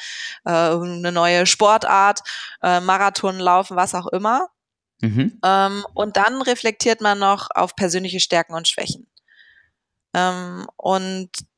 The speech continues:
Speaker 1: das kann teilweise drei, vier, fünf Seiten lang werden, je nachdem, wie viel Zeit sich die, die Leute nehmen.
Speaker 2: Mhm.
Speaker 1: Und das schicken sie mir dann und ich mache mir dann Gedanken, wer hat mit dieser Person eng zusammengearbeitet in den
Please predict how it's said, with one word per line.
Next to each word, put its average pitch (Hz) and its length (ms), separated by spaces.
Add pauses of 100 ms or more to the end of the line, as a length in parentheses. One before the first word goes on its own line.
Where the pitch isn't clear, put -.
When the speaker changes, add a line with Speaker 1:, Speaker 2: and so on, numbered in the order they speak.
Speaker 1:
das 208 280
kann 226 320
teilweise 208 880
drei, 196 340
vier, 214 240
fünf 208 300
Seiten - 340
lang 185 300
werden, 285 320
je 233 140
nachdem, 208 380
wie 208 120
viel 190 420
Zeit 214 320
sich - 200
die, 226 440
die - 120
Leute 220 340
nehmen. 226 360 (500)
Speaker 2:
Mhm. 117 180
Speaker 1:
Und 202 440
das 202 220 (240)
schicken 262 400
sie 254 160
mir 247 220
dann 247 500
und 202 260
ich 226 240
mache 220 200
mir 214 120
dann 196 180
Gedanken, 190 580 (120)
wer 190 420
hat 202 200
mit 190 180
dieser 196 240
Person 190 540 (360)
eng 220 220
zusammengearbeitet 220 1080
in 214 120
den 214 280